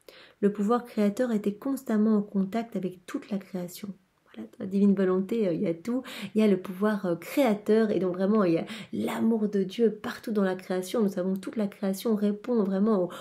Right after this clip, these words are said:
au plan de Dieu. Tout est dans la divine volonté. Vraiment, vous pouvez voir, euh, les plantes, euh, eh bien, après un hiver, elles repoussent, il y a les petits bourgeons. Euh, vraiment, même, mê-, même si l'hiver est rigoureux,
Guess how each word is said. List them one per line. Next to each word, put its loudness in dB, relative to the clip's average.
au 4
plan -2
de 4
Dieu. -2
Tout 2
est 10
dans 4
la 2
divine 2
volonté. -2
Vraiment, 4
vous -2
pouvez 0
voir, 2
euh, 0
les 2
plantes, 2
euh, 6
eh -4
bien, 0
après -4
un 0
hiver, 4
elles -4
repoussent, -4
il -4
y -2
a 0
les -2
petits -8
bourgeons. 0
Euh, 2
vraiment, 4
même, 6
mê-, 4
même 6
si 0
l'hiver 4
est -2
rigoureux, 0